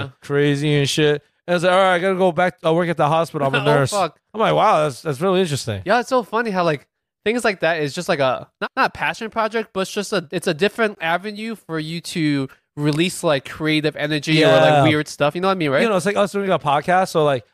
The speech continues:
Speaker 1: you know, when people are like, "Oh, so what do you like to do for fun?" I, I just tell them, like, "Oh, like, you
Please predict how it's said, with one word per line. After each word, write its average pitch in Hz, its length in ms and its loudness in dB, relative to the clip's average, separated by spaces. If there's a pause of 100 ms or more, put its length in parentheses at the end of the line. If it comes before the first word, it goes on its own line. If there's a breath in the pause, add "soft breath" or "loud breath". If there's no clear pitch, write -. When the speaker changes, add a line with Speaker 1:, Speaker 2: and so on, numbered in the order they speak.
(160)
Speaker 1:
you 202 80 2
know, 185 140 4
when 156 220 -2
people 190 240 0
are 180 80 4
like, 143 200 2 (300)
"Oh, 226 140 4
so 170 180 0
what 165 100 2
do 180 60 -2
you 185 80 2
like 180 140 0
to 160 40 -20
do 165 140 -2
for 151 80 -6
fun?" 185 280 0
I, 151 160 0 (540)
I 147 100 0
just 180 180 -2
tell 214 100 2
them, 208 80 0
like, 175 160 0
"Oh, 208 200 4
like, 143 180 0
you 151 100 -2